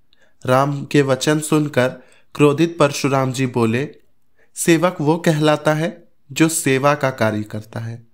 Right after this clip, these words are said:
शत्रुता का काम करके तो लड़ाई ही मोल ली जाती है।" कहने का तात्पर्य यह है कि आप किसी को कष्ट देकर उसको खुशी नहीं दे सकते।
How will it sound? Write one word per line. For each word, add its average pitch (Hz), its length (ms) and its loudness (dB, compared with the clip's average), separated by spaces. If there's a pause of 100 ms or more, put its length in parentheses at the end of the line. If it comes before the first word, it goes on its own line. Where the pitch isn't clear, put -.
(360)
शत्रुता 143 680 0
का 165 160 0
काम 156 260 0
करके 139 440 -2 (420)
तो 151 80 6
लड़ाई 135 520 0
ही 160 260 0
मोल 143 220 -2
ली 120 240 -2
जाती 113 380 -4
है।" 120 340 -12 (800)
कहने 143 240 2
का 160 120 2
तात्पर्य 160 540 0
यह 135 200 0
है 139 420 -4 (340)
कि - 100 4
आप 156 240 0
किसी 170 240 0
को 170 140 0
कष्ट 139 400 0
देकर 135 380 0
उसको - 340 -2
खुशी 147 420 -2
नहीं 123 320 -4
दे 113 120 0
सकते। 107 460 -10